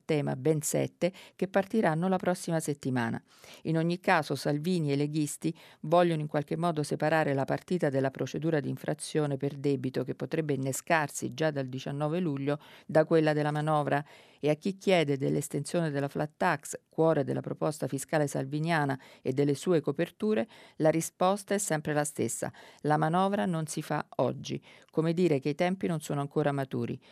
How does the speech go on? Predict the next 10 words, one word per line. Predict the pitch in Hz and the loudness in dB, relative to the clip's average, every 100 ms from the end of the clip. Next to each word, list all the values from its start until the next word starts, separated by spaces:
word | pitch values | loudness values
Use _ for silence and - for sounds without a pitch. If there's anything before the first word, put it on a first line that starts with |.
| _ | _
In | - | -2
realtà | 143 151 147 170 165 | 2 2 4 2 2
proprio | 156 151 | 0 -2
sui | 147 190 | -2 -2
tempi | 196 185 190 185 | 0 0 0 -2
potrebbe | 156 170 156 151 | -2 -4 -4 -4
giocare | 160 156 147 | -4 0 2
la | 147 | 2
proposta | 143 139 143 139 143 | 0 -4 -6 -4 -4
leghista. | 135 135 131 - - | -4 -2 -4 -2 -6